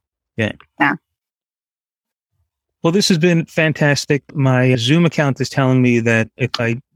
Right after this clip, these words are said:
Speaker 1: don't throw in a few more dollars, they're gonna cut me off in a few
Speaker 2: <laughs>
Speaker 1: minutes. So until that day comes when I, uh, upgrade to the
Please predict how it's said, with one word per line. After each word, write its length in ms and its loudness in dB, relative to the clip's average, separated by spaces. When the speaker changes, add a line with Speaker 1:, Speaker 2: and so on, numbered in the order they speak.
Speaker 1:
don't 380 0
throw 240 2
in 100 2
a 40 -2
few 260 0
more 220 2
dollars, 560 0
they're 160 0
gonna 400 0
cut 160 -6
me 160 0
off 260 -2
in 60 2
a 120 -4
few 120 0
Speaker 2:
<laughs> 100 2
Speaker 1:
minutes. 380 -4
So 480 0
until 380 2
that 280 0
day 160 0
comes 340 -2
when 180 2
I, 260 0
uh, 300 -2
upgrade 520 -2
to 160 -2
the 200 0